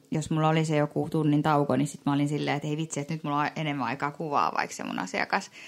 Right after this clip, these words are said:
Niin sit mä käytin aikaa siihen. Ni-, sit, e-,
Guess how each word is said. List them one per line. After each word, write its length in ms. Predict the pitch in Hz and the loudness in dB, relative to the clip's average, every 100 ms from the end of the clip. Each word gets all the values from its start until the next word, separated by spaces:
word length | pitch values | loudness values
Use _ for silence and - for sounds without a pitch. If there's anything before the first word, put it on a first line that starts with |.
| - | -14
Niin 80 | - | -10
sit 100 | 175 | -6
mä 120 | 208 | -2
käytin 320 | 247 294 294 294 | 2 2 2 2
aikaa 580 | 311 311 294 277 269 - - _ - | 2 2 4 4 2 -2 -20 _ -12
siihen. 560 | - - 156 - - - _ - _ | -6 -6 -2 -4 -4 -8 _ -20 _
Ni-, 240 | 196 202 - | -6 -4 -4
sit, 220 | 202 233 - | -4 -4 -4
e-, 60 | - | -8